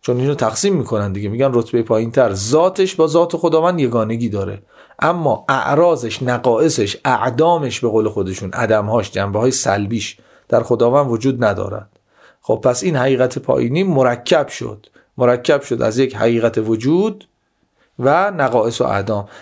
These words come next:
همین حقیقت وجود رتبهٔ پایینتر عین ذات حقیقت خداست. اگر هست که پس اون اعراض و اون اعدام و اون نقائص عارض بر ذات خدا شده است.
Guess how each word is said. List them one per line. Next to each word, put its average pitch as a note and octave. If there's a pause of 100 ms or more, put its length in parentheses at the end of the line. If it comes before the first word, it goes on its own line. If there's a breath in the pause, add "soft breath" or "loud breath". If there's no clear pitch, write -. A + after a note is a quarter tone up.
(120 loud breath)
همین A3
حقیقت C#3
وجود D3
رتبهٔ C3
پایینتر B2 (120)
عین A#3+
ذات G3+
حقیقت E3+
خداست. F#3 (360 soft breath)
اگر E3+
هست G3+
که G3
پس D3+
اون F#3+
اعراض C#3
و C3
اون D3+ (360 loud breath)
اعدام D3
و C3+
اون D#3
نقائص C3
عارض D#3+
بر D#3
ذات E3
خدا B2
شده G2
است. G#2